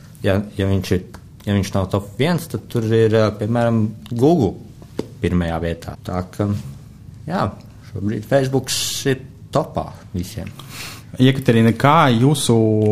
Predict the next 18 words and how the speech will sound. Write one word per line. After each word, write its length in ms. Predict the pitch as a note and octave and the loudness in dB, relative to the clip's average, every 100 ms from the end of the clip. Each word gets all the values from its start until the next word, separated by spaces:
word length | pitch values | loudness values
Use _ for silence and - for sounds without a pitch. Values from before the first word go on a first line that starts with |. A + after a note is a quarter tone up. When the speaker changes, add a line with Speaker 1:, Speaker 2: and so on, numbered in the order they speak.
| A2 | 4
Speaker 2:
uzņēmumu, 560 | D3 C3+ A#2 G#2+ G#2 G#2 | 2 4 4 4 4 2
cik, 320 | - C3+ B2 | 2 0 2
ā, 140 | A2 G#2 G#2+ | 4 4 4
liela 320 | A#2 B2 G#2+ | 4 4 4
daļa 480 | G2+ A2 A#2 G#2+ G2+ | 4 4 4 2 4
no 220 | G2+ G2+ G2+ G2+ G2 - | 4 4 4 2 0 -2
reklāmu 560 | G#2+ A2+ - G#2+ G#2 A2+ | 2 2 2 2 2 2
budžets, 280 | G#2+ G2 | 0 0
kas 200 | G#2+ - | -4 0
ir 80 | G#2+ | 0
atvēlēts 480 | A2 G#2+ G2+ - G2+ | 2 2 0 0 0
digitālajiem 680 | G2+ C#3 C3+ A2 G#2+ G#2 G#2 | 2 0 2 2 4 4 4
mēdījiem, 520 | G#2 A2 A2 G2+ G2+ | 4 4 4 4 2
kanāliem, 520 | G#2 A2 G#2 G2+ G2+ G#2 | 2 2 4 4 2 2
ir 160 | G#2+ | 2
atvēlēts 480 | A2+ G#2+ G2+ F#2+ - | 0 0 0 0 -2
tieši 240 | G#2 - | -2 0
Facebookam? 720 | - G2+ G2 G2+ - F#2+ - | 0 0 0 -4 -2 -4 -4